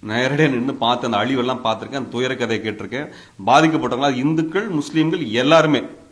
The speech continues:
தமிழர்கள், அவங்களோடதெல்லாம் கேட்டிருக்கேன் நான். என்னுடைய கூட படிச்சவங்க அங்க ஹோல்சேல் கிராசரி மார்க்கெட்ல இருந்தவங்க, அவங்க அந்த வீட்டை விட்டு வெளியே போக வேண்டியதாயிருச்சு.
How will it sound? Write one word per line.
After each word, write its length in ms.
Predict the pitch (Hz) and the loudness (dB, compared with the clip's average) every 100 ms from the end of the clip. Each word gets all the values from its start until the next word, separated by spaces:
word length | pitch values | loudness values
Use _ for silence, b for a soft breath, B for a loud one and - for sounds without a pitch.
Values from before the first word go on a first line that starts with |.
| _ _ _ _ _ _ | _ _ _ _ _ _
தமிழர்கள், 580 | - 147 180 160 - - - - | 0 4 6 6 2 -6 -16 0
அவங்களோடதெல்லாம் 460 | 120 127 120 135 | 0 2 2 0
கேட்டிருக்கேன் 280 | 123 117 101 | 0 -2 -4
நான். 100 | 95 | -6
என்னுடைய 460 | 87 101 131 135 127 B B | -6 -4 -2 -2 -4 B B
கூட 200 | 156 180 | 2 4
படிச்சவங்க 440 | 160 151 160 147 | 6 4 2 0
அங்க 140 | 185 170 | 0 0
ஹோல்சேல் 640 | 139 156 156 151 131 117 | 2 2 4 2 2 0
கிராசரி 640 | 113 135 147 143 120 104 98 | 4 4 4 -2 -2 -4 -4
மார்க்கெட்ல 440 | 101 113 107 107 107 | -2 -2 -4 -6 -6
இருந்தவங்க, 240 | 107 127 | -4 -4
அவங்க 260 | 208 196 175 | 0 2 4
அந்த 180 | 147 143 | 2 2
வீட்டை 260 | 208 - | -2 -2
விட்டு 160 | 220 220 | -2 2
வெளியே 200 | 185 208 | 2 4
போக 220 | 180 160 | 2 2
வேண்டியதாயிருச்சு. 400 | 120 95 80 - | 2 -4 -8 -18